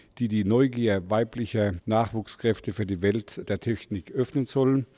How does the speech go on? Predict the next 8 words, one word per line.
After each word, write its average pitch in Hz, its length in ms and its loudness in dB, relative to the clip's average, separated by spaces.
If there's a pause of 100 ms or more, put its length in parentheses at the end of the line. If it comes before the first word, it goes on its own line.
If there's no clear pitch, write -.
(280)
und 107 140 0
die 123 100 2
insbesondere 120 720 0
natürlich 107 600 -2
auch 101 160 -6
darauf 104 400 -2
ausgerichtet 107 720 -4
sind, 98 400 -6